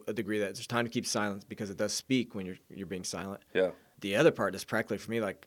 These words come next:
Speaker 1: if I'm upset or angry, like, if I'm silent, at least I'm not saying something I'm gonna regret or
Speaker 2: Yeah. <laughs>
Speaker 1: have to backtrack later and apologize for.
Speaker 2: Did, didn't
Speaker 1: And
Speaker 2: we talk about this one time when we were talking about getting, uh, advice from older people on marriage?
Speaker 1: Did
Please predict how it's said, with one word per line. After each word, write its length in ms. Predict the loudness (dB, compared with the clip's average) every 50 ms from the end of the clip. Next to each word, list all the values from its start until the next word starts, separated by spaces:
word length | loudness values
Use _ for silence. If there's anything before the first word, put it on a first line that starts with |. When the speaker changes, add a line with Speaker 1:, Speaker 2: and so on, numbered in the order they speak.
| -16
Speaker 1:
if 120 | -12 -8 -4
I'm 140 | -2 0 0
upset 580 | 0 0 -2 0 2 4 4 2 2 -2 -6
or 320 | -6 -4 -4 -4 -4 -6 -8 -12 -14 _
angry, 380 | -6 -4 -4 -4 -4 -4 -4 -4
like, 200 | -4 -4 -6 -8 -12 _ -12
if 140 | -8 -6 -4
I'm 140 | -4 -4
silent, 520 | -4 -2 -2 0 0 2 2 0 0 -2 -4 -8
at 60 | -6
least 180 | -4 -4 -2 -2
I'm 80 | 0 0
not 160 | 0 -2 0
saying 220 | 0 0 0 0
something 220 | -2 -2 -2 -2 -2
I'm 60 | -2
gonna 120 | -2 -2 -4
regret 540 | -4 -2 0 2 2 2 2 -2 -6 -12 -10 -8
or 380 | -6 -4 -2 -2 -4 -4 -6 -10 -14 -16 _
Speaker 2:
Yeah. 240 | -2 2 2 2 2 0 -4 -6 -4
<laughs> 300 | -4 -4 -4 -6 -12 -4 -2
Speaker 1:
have 140 | -2 -2 -2
to 60 | -2
backtrack 540 | 2 4 6 6 6 6 6 6 6 6 6
later 420 | 6 6 8 8 8 8 8 8
and 120 | 6 4 2
apologize 580 | 2 6 6 8 8 8 8 8 8 6 6
for. 300 | 2 2 4 6 8 8
Speaker 2:
Did, 60 | 8 8
didn't 140 | 8 6 6
Speaker 1:
And 60 | 6
Speaker 2:
we 80 | 8 10
talk 160 | 10 10 10
about 200 | 8 6 6 6
this 120 | 6 4
one 160 | 6 4 6 6
time 260 | 6 6 6 6 2 0 -4 -10 -20 _ _
when 100 | -2 0
we 0 |
were 100 | 0 4
talking 180 | 4 4 6 6
about 120 | 6 6
getting, 260 | 4 2 2 4 4
uh, 160 | 6 8 8 8
advice 380 | 8 8 10 10 10 8 8
from 140 | 4 4 6
older 220 | 6 8 8 6
people 340 | 4 4 4 4 6 8 8
on 140 | 8 8 6
marriage? 420 | 6 6 8 8 6 6 2 -2 -8 -14 -20 -20 -16 -12
Speaker 1:
Did 140 | -10 -10